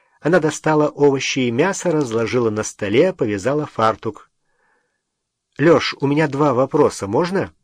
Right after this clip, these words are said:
«Валяй». «Ты поделишься со мной своими секретами в части приготовления мяса?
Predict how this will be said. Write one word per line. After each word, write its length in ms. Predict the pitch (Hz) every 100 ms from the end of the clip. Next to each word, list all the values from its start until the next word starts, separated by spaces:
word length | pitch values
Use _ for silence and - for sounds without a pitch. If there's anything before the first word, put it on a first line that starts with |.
| _ -
«Валяй». 540 | 110 131 113 113 117 _ _ _ _ _ _ _ _ _ _ _ _ _ _ _
«Ты 200 | 196 196
поделишься 800 | - 190 220 151 - - 113 110
со 200 | - 139
мной 560 | 139 135 104 90 85 _ _ _
своими 380 | - 120 117 120
секретами 540 | - 135 196 156 147
в 80 | 123
части 400 | - 180 160 160
приготовления 800 | 147 143 143 143 147 160 139 131
мяса? 600 | 123 135 95 - -